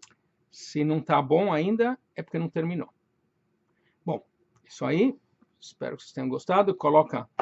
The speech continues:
seus comentários aí, preferencialmente relevantes, embaixo. Se você não tá inscrito, põe um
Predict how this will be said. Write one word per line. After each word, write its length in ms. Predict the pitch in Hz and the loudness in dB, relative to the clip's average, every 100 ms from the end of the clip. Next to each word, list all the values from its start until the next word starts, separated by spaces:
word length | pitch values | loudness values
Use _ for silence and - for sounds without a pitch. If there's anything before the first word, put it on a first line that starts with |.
| - _ _ | -8 _ _
seus 180 | - 139 | -12 -8
comentários 720 | 151 135 135 151 131 127 131 | -4 -4 -2 -2 -2 -2 -4
aí, 320 | 120 127 123 - _ _ _ _ | -4 -4 -6 -12 _ _ _ _
preferencialmente 760 | 170 - 170 147 - 143 139 131 | -2 2 2 2 0 -2 -2 -2
relevantes, 760 | 147 139 139 143 139 - - _ _ - | 0 0 0 -2 -4 -10 -16 _ _ -8
embaixo. 680 | 135 139 143 - 233 269 - _ _ _ | -4 -2 -2 -2 0 0 -4 _ _ _
Se 140 | - 143 | -14 -4
você 260 | 139 175 | -2 0
não 160 | 175 180 | 0 0
tá 160 | 175 160 | 0 -2
inscrito, 520 | 143 - 160 156 139 | -2 -2 0 0 -4
põe 240 | - 160 | 0 2
um 260 | 143 123 | 2 -2